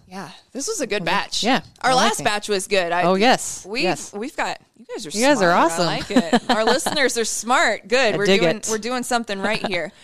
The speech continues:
Speaker 1: <laughs> We're proud to be a Hurrdat Media podcast. That lineup, holy shit. Please subscribe and rate us anywhere you stream. And when you're not keeping up with us, make sure you check out some of our friends, Ben Olivi,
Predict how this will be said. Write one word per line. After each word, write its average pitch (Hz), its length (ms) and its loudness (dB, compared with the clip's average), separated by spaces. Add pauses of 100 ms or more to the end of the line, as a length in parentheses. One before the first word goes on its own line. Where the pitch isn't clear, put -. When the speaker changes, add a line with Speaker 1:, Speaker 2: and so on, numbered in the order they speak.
Speaker 1:
<laughs> - 180 -18
We're 233 120 2
proud 285 240 2
to 294 60 -6
be 262 120 0
a 240 60 2
Hurrdat 247 300 2
Media 226 280 0
podcast. 214 760 0
That 233 200 -2
lineup, 208 440 -2
holy 208 260 -8
shit. 202 360 -8 (360)
Please 302 240 -2
subscribe 254 460 0
and 254 100 -2
rate 233 200 2
us 214 220 2
anywhere 220 300 -2
you 202 160 -6
stream. 208 480 -4
And 202 200 -2
when 214 120 -4
you're 226 80 -2
not 247 160 0
keeping 262 260 -6
up 254 140 0
with 254 180 2
us, 269 380 0
make 254 160 -4
sure 262 140 -6
you 240 60 -12
check 247 200 -6
out 233 160 0
some 233 160 -6
of 220 100 -4
our 196 140 4
friends, 247 560 -2
Ben 233 220 0
Olivi, 233 560 0